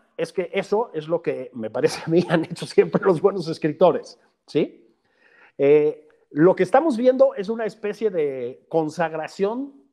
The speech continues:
del surrealismo más tonto, digámoslo así. Pero repito, es una cosa súper minoritaria, es decir, te afecta, puede ser si trabajas en ciertos medios, puede ser,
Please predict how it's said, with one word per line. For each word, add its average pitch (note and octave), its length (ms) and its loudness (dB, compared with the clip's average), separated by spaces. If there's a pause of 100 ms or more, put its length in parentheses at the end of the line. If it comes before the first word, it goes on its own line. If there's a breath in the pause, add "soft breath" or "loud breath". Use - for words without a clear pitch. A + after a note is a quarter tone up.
(440)
del D3 200 -4
surrealismo D#3 560 -2
más F3+ 260 -10
tonto, C3 420 -2 (340)
digámoslo A#2 540 -6
así. - 320 -6 (840 soft breath)
Pero A#3+ 220 6
repito, D4 600 2
es C4+ 120 0
una D#4 140 -2
cosa D4+ 180 -6
súper D#4 460 0
minoritaria, F#3 920 -2
es F#3 160 -6
decir, G#3 400 -2
te - 80 2
afecta, C4 840 0 (580)
puede A3+ 240 0
ser A3+ 220 -6
si A3 100 -18
trabajas E3 380 -12
en C#3 80 -14
ciertos D#3 400 -8
medios, E3 460 -8 (120)
puede D3+ 180 2
ser, F#3 240 0